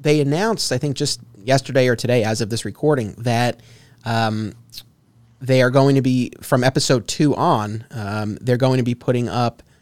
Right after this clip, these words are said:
um, extended versions on their website and on the C W app.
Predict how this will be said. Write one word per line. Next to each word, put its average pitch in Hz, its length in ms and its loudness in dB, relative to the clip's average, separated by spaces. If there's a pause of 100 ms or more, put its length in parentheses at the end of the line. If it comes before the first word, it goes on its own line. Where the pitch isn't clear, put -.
(240)
um, 110 280 -4
extended 143 520 2
versions 104 640 -6
on 120 160 0
their 113 140 0
website 107 580 -2
and 110 100 -6
on 101 140 -6
the - 60 -8
C 113 180 -4
W 101 340 -6
app. 98 300 -10